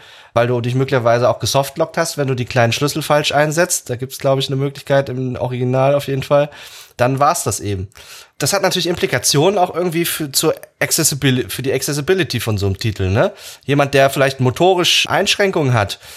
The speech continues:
der kommt natürlich vielleicht in so einem rundenbasierten J R P G oder so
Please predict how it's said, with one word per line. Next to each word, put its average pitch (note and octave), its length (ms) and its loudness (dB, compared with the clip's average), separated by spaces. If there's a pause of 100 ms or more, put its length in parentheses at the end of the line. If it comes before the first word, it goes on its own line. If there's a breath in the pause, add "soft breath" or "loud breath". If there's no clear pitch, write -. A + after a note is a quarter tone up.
(260 loud breath)
der B2+ 140 2
kommt G3 240 -2
natürlich D3+ 340 0
vielleicht C3+ 380 2
in C#3 100 -4
so C3 100 0
einem B2+ 480 2
rundenbasierten D#3 800 0
J F3 260 2
R A2 160 2
P A2 140 -2
G G#2+ 380 -2
oder A#2 200 2
so B2 380 2